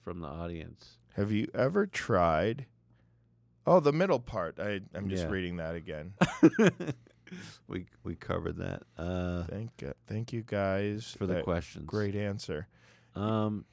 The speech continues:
Speaker 1: okay, someone wants to know if we like Fortnite.
Speaker 2: All right, good question.
Speaker 1: Do you like Fortnite, Anthony?
Speaker 2: Sure.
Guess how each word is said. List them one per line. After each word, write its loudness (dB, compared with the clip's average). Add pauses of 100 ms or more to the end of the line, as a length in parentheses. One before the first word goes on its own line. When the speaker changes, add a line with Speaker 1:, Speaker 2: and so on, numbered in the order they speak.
(400)
Speaker 1:
okay, 4
someone -2
wants -2
to -6
know 0
if -6
we -4
like -2 (120)
Fortnite. -6 (2750)
Speaker 2:
All -4
right, -6
good -10
question. -8 (840)
Speaker 1:
Do -14
you -8
like -8 (100)
Fortnite, -8
Anthony? -14 (580)
Speaker 2:
Sure. 2